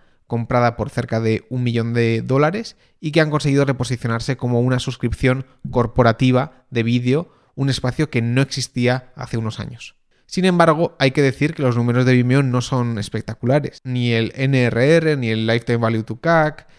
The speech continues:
Es una empresa más cazadora que granjera, de más land pero menos expand, y veremos si consiguen salvar esta bola de partido también. Parece que están poniendo las adquisiciones encima de la mesa también,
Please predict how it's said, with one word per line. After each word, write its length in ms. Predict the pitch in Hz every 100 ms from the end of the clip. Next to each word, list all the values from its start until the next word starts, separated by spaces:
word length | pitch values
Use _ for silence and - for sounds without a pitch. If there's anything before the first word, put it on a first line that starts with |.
| _
Es 160 | - 123
una 140 | 131
empresa 400 | 131 139 156 139 -
más 680 | 131 127 127 127 - - -
cazadora 760 | 117 - 120 123 147 127 117
que 200 | - 120
granjera, 760 | 123 135 131 160 156 143 139 131
de 180 | 123 113
más 300 | 113 117 -
land 400 | 127 123 120 117 -
pero 180 | 110
menos 300 | 107 113 117
expand, 480 | 135 - 147 135 135 - - _ _ _
y 140 | 170
veremos 380 | 151 139 139 139
si 100 | 143
consiguen 560 | 127 123 - 123 127 123
salvar 640 | - 123 113 117 120 - -
esta 240 | - 131
bola 220 | 120 120
de 100 | 117
partido 420 | 120 117 - 117
también. 460 | 110 110 147 160 127 _ _ _ _
Parece 260 | 127 120
que 80 | 135
están 180 | 123 135
poniendo 340 | 135 135 151
las 140 | 135 113
adquisiciones 760 | - 127 117 - 139 127 113
encima 340 | 120 110 117 117
de 60 |
la 120 | 117 117
mesa 380 | 156 - 190
también, 380 | 185 123 151 196